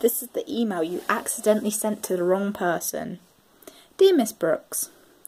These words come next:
we are pleased to inform you that your manuscript has been chosen for publication. We will be in contact with you shortly to discuss more details. Congratulations on this achievement, and we are excited to see future projects from you. Yours sincerely,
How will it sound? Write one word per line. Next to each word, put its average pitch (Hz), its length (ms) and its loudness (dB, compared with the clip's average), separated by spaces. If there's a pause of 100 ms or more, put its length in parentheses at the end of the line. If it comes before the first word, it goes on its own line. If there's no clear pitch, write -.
(500)
we 311 80 2
are 311 40 2
pleased 370 380 4
to 349 100 -4
inform 320 320 0
you 208 120 4
that - 180 -6
your 220 120 2
manuscript 233 680 0
has - 120 -10
been 190 200 -6
chosen 214 460 -2
for - 160 -6
publication. - 1040 -6 (600)
We 247 80 2
will 302 180 4
be 294 160 4
in 247 140 4
contact - 480 -2
with 190 200 0
you 185 60 0
shortly 185 460 2
to - 120 -12
discuss - 400 -6
more 190 160 -2
details. 185 680 -2 (340)
Congratulations 294 880 4
on 185 80 -2
this 180 180 -2
achievement, 185 540 0
and 208 120 0
we 233 100 4
are 247 100 0
excited 277 600 -2
to 202 100 -4
see 214 340 -2
future - 540 -6
projects - 500 -2
from 175 180 -8
you. 165 280 -4 (560)
Yours 254 200 -6
sincerely, 214 800 0